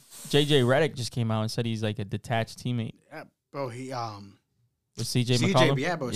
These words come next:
Speaker 2: C J, but he, he hasn't even spoken to him.
Speaker 1: Nah, I heard, well, they said that, like, he, he did after, like, C J, like, spoke to the media and was like, "Nah, he never reached out."
Speaker 2: Yeah, so
Speaker 1: And
Speaker 2: you
Speaker 1: people
Speaker 2: were
Speaker 1: were,
Speaker 2: low-key
Speaker 1: yeah,
Speaker 2: forced
Speaker 1: yeah,
Speaker 2: to.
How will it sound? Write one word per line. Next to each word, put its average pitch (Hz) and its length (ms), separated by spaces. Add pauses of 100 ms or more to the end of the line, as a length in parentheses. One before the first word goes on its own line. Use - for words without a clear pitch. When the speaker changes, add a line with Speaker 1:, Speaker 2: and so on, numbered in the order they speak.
Speaker 2:
C 117 140
J, 185 100
but 156 140
he, 170 180
he 151 200
hasn't 165 220
even 160 140
spoken 160 360
to 123 40
him. 113 140 (180)
Speaker 1:
Nah, 156 200
I - 20
heard, 160 340 (160)
well, 131 220
they 139 160
said 151 240
that, 131 300 (180)
like, 110 260 (160)
he, 143 400 (220)
he - 180
did 131 240
after, 156 380
like, 123 260 (960)
C 160 240
J, 143 240
like, 120 220
spoke - 300
to - 80
the 123 80
media 123 240
and 117 80
was 110 120
like, 104 140
"Nah, 113 160
he 117 80
never 117 240
reached 110 300
out." 113 240 (220)
Speaker 2:
Yeah, 135 120
so 113 140
Speaker 1:
And 107 100
Speaker 2:
you 117 60
Speaker 1:
people 127 240
Speaker 2:
were 123 60
Speaker 1:
were, 123 60
Speaker 2:
low-key 131 320
Speaker 1:
yeah, 139 160
Speaker 2:
forced 131 220
Speaker 1:
yeah, 123 60
Speaker 2:
to. 120 140